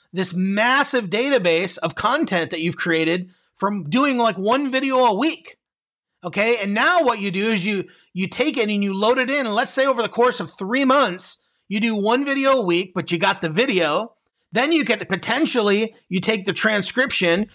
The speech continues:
you put it on your blog. You also put it on different article sites, getting those out there. Okay. Uh, then you create quote cards, which you could load into your auto poster. Okay. You could take tweets. You can load those into your auto poster.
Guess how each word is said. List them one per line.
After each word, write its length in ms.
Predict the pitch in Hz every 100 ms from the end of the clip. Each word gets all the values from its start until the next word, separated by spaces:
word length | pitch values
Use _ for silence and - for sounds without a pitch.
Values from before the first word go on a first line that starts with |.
| _
you 100 | -
put 180 | 151 247
it 80 | 262
on 180 | 254 240
your 100 | 233
blog. 400 | 170 160 160 185
You 80 | 180
also 340 | 208 269 220
put 160 | 160 220
it 120 | 208
on 160 | 185 180
different 320 | 202 214 185
article 360 | 190 247 - 196
sites, 560 | - 151 170 - - - _ _ -
getting 260 | 202 220
those 280 | 196 226 233
out 240 | 180 147 139
there. 380 | 135 143 196 _ _ _ -
Okay. 440 | 143 165 196 226 - _ _ -
Uh, 240 | 180 190
then 220 | 175 226 262
you 120 | 262
create 320 | - 233 226
quote 340 | - 240 269
cards, 400 | - 202 175 220 180
which 180 | 185
you 60 | 185
could 140 | 185
load 240 | 175 185 208
into 200 | 214 190
your 140 | 180
auto 260 | 175 208 208
poster. 580 | 165 151 - 147 180 - _ _ _ _ _
Okay. 320 | 170 185 190 202
You 160 | 170
could 160 | 190 185
take 240 | 208 185
tweets. 440 | - 247 269 247 -
You 100 | 202
can 120 | 185
load 340 | 180 202 220
those 240 | 196 226 185
into 180 | 196 185
your 140 | 170
auto 300 | 165 165 156
poster. 560 | 160 151 - 156 175